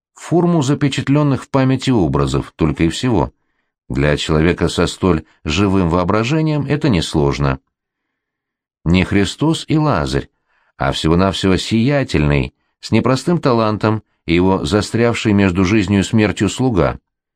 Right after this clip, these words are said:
«Благодарю, Виконт», выдохнул Теодор, уверенно поднялся на ноги и сообщил: «Они забрали вашу гостью». «Кто приходил?» спросил я,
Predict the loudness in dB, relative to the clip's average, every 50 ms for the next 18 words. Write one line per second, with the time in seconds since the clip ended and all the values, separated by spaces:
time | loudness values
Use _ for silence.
0 | _ _ _ _ _ -8 -4 -2 0 0 0 0 2 2 2 2 0 0 -2 0
1 | 0 0 0 0 -2 -6 -12 _ _ _ -8 -2 0 0 0 0 -2 0 0 -2
2 | 0 0 0 0 0 0 0 0 -2 -2 -6 _ _ _ _ _ _ _ _ _
3 | 0 2 2 4 2 2 2 2 0 0 -2 -2 -2 0 0 2 2 2 2 0
4 | 0 0 0 2 2 2 2 0 0 0 -2 -2 -2 -2 -4 -4 -2 -2 -2 -2
5 | -4 -2 0 0 0 0 -4 -8 _ _ _ _ _ _ _ -2 0 2 2 2
6 | 2 0 0 2 2 2 2 2 0 0 0 -2 -2 -2 -2 -4 -2 0 2 0
7 | 0 0 -2 -2 -2 0 0 -2 -6 _ _ _ _ _ _ _ _ _ _ _
8 | _ _ -4 -2 -2 0 0 -2 -2 0 0 0 2 2 2 0 0 -2 -2 0
9 | 0 0 0 0 0 2 2 2 2 0 -2